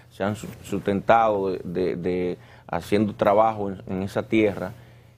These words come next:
y de un pronto a otro, eh, esa tierra aparecen todas con título, tierras que eran del Estado, y aparecen con títulos, y tam-, y le están haciendo los desalojos a estas personas. Ahí han desalojado personas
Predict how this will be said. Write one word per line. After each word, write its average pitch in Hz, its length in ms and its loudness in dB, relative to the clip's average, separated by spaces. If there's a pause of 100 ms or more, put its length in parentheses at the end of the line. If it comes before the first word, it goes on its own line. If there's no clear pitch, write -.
(180)
y 110 220 4
de 110 100 6
un 113 140 4
pronto 120 400 2
a 117 60 4
otro, 104 440 0 (680)
eh, 95 500 0
esa 107 220 -4
tierra 113 320 0
aparecen 101 480 -2
todas 113 300 2
con 98 200 -4
título, - 440 -6 (920)
tierras 117 320 0
que 98 160 -2
eran 107 240 2
del 98 180 2
Estado, 107 460 0 (800)
y 98 100 -2
aparecen 101 480 0
con 113 220 -2
títulos, 101 520 -2 (420)
y 101 340 0
tam-, 101 260 0
y 107 120 2
le 101 80 2
están 104 280 0
haciendo 110 400 2
los 104 140 2
desalojos 98 760 2
a 90 100 0
estas 95 220 -4
personas. 98 420 -2
Ahí 107 100 0
han 127 140 2
desalojado 120 680 2
personas 104 640 0